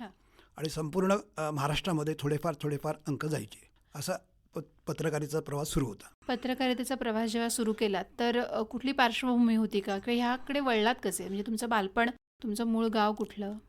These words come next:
Speaker 2: माझं मूळ गाव, मी चिपळूण तालुक्यातला शिरळ माझं गाव.
Speaker 1: हां.
Speaker 2: तिथे एक बन मोहल्ला आहे, छोटासा मोहल्ला आहे
Speaker 1: हां.
Speaker 2: आणि चिपळूणपासून पाच किलोमीटर अंतरावर आहे. पत्रकारिताकडे वळण्याचं एक मुख्य कारण असं होतं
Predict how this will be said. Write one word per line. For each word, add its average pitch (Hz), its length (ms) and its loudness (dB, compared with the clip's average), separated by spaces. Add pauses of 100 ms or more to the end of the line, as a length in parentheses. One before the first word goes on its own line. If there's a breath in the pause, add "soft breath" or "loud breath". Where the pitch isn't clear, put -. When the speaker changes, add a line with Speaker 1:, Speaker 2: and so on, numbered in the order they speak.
(440)
Speaker 2:
माझं 143 340 2
मूळ 175 200 4
गाव, 170 280 4 (140)
मी 165 200 6
चिपळूण 170 500 2
तालुक्यातला 160 560 2 (160)
शिरळ 180 420 10
माझं 147 340 2
गाव. 131 200 -8 (300 loud breath)
Speaker 1:
हां. - 260 -16
Speaker 2:
तिथे 170 160 -4
एक 156 140 -4
बन 185 180 10
मोहल्ला 165 300 8
आहे, 147 160 0
छोटासा - 420 -4 (320)
मोहल्ला 151 320 4
आहे 127 320 -2 (180 loud breath)
Speaker 1:
हां. 220 80 -10 (320 loud breath)
Speaker 2:
आणि 165 440 0
चिपळूणपासून 170 500 0
पाच 165 260 0
किलोमीटर 151 400 2
अंतरावर 139 420 -4
आहे. 113 220 -10 (260)
पत्रकारिताकडे 190 1080 4
वळण्याचं 180 460 6 (140)
एक 202 200 2 (180)
मुख्य 160 320 4
कारण 175 260 2
असं 165 160 0
होतं 160 200 -2